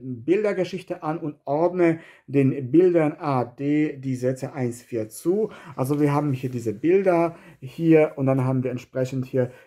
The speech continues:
diese, äh, Sätze und wir müssen das alles so in einen, äh, Zusammenhang bringen, was auch von Bedeutung ist, denn, äh, dieses Bildmaterial ist nicht nur im Lehrwerk wichtig,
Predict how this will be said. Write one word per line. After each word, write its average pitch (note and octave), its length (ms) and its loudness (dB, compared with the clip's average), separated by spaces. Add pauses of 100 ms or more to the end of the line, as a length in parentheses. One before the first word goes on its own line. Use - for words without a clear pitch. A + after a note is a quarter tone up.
diese, A#2+ 340 2
äh, A#2+ 340 2
Sätze E3 380 2
und C3+ 200 0
wir C#3+ 80 0
müssen C#3 380 0
das B2+ 160 0
alles C3 280 2
so C3 200 2 (240)
in C3 100 -6
einen, B2 400 0
äh, C3 300 0
Zusammenhang E3 760 0
bringen, D3+ 440 2 (260)
was C#3 200 0
auch D3 240 0
von C#3 160 0
Bedeutung D#3+ 480 2
ist, C#3+ 160 -4
denn, C#3 160 -2
äh, C3+ 180 0
dieses B2+ 260 -2
Bildmaterial D3+ 800 -2
ist C3+ 160 -6
nicht C#3+ 200 -8
nur C#3 100 -4
im B2+ 160 -4
Lehrwerk D3+ 440 0
wichtig, D#3+ 360 -6